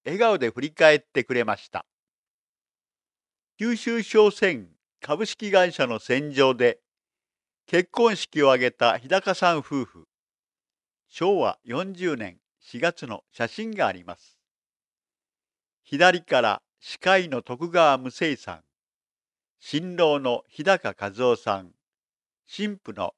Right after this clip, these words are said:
梅子さん、買い添えの中村芽衣子さんです。映像を通して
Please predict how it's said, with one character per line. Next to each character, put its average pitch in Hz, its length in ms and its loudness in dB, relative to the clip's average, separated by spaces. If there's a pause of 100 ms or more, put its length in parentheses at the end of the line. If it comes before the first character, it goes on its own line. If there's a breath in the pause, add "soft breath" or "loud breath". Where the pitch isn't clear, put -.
梅 127 240 -6
子 135 120 -4
さ - 160 -16
ん、 78 80 -20 (800)
買 175 240 0
い 185 40 -4
添 170 220 4
え 160 40 4
の 139 240 0 (280)
中 151 300 0
村 107 280 -6
芽 110 220 0
衣 156 140 0
子 - 0 -
さ 139 180 4
ん 131 120 -8
で 117 120 0
す。 - 260 -16 (3000)
映 175 200 -2
像 208 340 2
を 139 100 0
通 139 280 0
し - 120 -8
て 107 260 -6